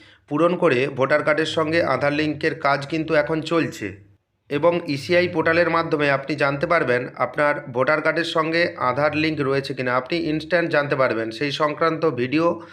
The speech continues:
আমার চ্যানেলে রিসেন্টলি আপলোড করা রয়েছে, আপনি দেখতে পারেন এবং আপনার সুবিধার্থে ডেসক্রিপশন বক্সে আমি লিংক দিয়ে রাখবো। আপনি আপনার ভোটার কার্ডটি চেক করে নেবেন, যদি না আধার লিংক থাকে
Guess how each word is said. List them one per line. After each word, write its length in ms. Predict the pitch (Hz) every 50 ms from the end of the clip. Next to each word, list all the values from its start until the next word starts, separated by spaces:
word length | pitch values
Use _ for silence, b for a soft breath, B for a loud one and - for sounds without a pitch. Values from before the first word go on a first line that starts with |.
| B B B B
আমার 240 | - 127 139 151 147 147
চ্যানেলে 320 | 147 139 135 151 156 165 160
রিসেন্টলি 520 | 139 139 131 - 170 170 175 165 185 180 180
আপলোড 320 | 165 151 147 156 160 156 160
করা 160 | 160 165 160 160
রয়েছে, 280 | 160 160 165 160 165 185
আপনি 200 | 165 160 - 165
দেখতে 260 | 151 160 156 160 - 135
পারেন 300 | 120 117 110 110 107 120
এবং 160 | 123 123 139 139
আপনার 260 | 131 131 - 160 156
সুবিধার্থে 500 | - - 143 143 147 151 160 160 160 175 165
ডেসক্রিপশন 540 | 147 143 139 139 - - 147 143 - 170 156
বক্সে 280 | 156 151 - - - 165
আমি 160 | 156 151 160 156
লিংক 220 | 151 147 147 151 151 139
দিয়ে 140 | 143 143
রাখবো। 320 | 131 127 117 - - 113 104 104 B B B B B B
আপনি 220 | B 123 - - 156 147
আপনার 320 | 143 139 - 156 151 151 151 - 135
ভোটার 240 | 120 127 143 139 -
কার্ডটি 280 | - 147 139 139 156 147 143 -
চেক 180 | - 151 156 156 -
করে 180 | - 170 170 170
নেবেন, 300 | 170 165 170 185 208 220 B B B B B B B
যদি 240 | 131 156 170 175 208
না 100 | 202 208
আধার 340 | 202 185 156 147 143 156 156
লিংক 280 | 156 156 160 156 - 135
থাকে 260 | 131 127 - 127